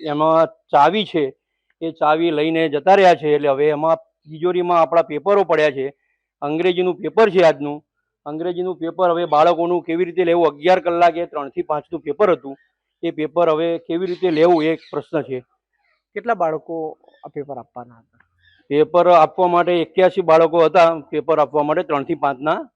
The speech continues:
Speaker 1: અને છથી આઠનું પેપર તો આપણે બે, બે કલાકે છે, એટલે ત્યાં સુધીમાં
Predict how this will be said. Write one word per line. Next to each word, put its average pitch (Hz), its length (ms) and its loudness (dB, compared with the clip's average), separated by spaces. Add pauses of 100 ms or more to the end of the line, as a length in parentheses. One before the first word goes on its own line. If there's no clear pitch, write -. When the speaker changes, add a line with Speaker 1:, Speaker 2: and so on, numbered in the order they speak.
Speaker 1:
અને 151 580 -6
છથી 143 440 -6
આઠનું 160 280 0
પેપર 160 300 -4
તો 165 340 -2 (540)
આપણે 147 180 -4
બે, 160 200 2
બે 175 260 0
કલાકે 147 460 -2
છે, 165 140 -6
એટલે 156 360 -8
ત્યાં 156 240 -6
સુધીમાં 151 520 -8